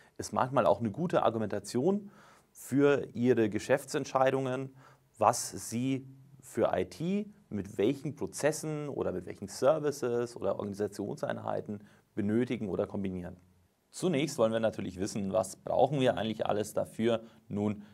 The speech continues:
eine aktuelle Inventarisierung ist immer empfehlenswert und wenn Sie das haben, dann haben Sie sich auch schon mit der Oberfläche von DocuSnap auseinandergesetzt, die wir hier sehen.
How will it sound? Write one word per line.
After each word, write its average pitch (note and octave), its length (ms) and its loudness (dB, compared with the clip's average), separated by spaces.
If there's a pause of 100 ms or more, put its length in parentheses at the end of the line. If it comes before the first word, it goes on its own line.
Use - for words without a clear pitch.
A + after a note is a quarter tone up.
(120)
eine F#2+ 320 -4 (120)
aktuelle F#2+ 520 -4
Inventarisierung G2 920 0
ist - 300 -10
immer G#2+ 240 -4
empfehlenswert D#3 840 -2 (420)
und G2 400 -2 (320)
wenn F#2 160 -6
Sie F2 120 -8
das F2+ 280 -12
haben, A2 460 -4 (220)
dann F#2+ 240 -6
haben G2 200 -4
Sie F2+ 120 -10
sich F#2+ 200 -8
auch G2 140 -6
schon G2 160 -8
mit F#2 140 -8
der F2+ 160 -6
Oberfläche A#2+ 360 2
von G2 140 -2
DocuSnap G#2 380 -4
auseinandergesetzt, C3 880 -2
die G2+ 120 -6
wir F#2+ 80 -6
hier D3+ 380 -2
sehen. D3+ 360 0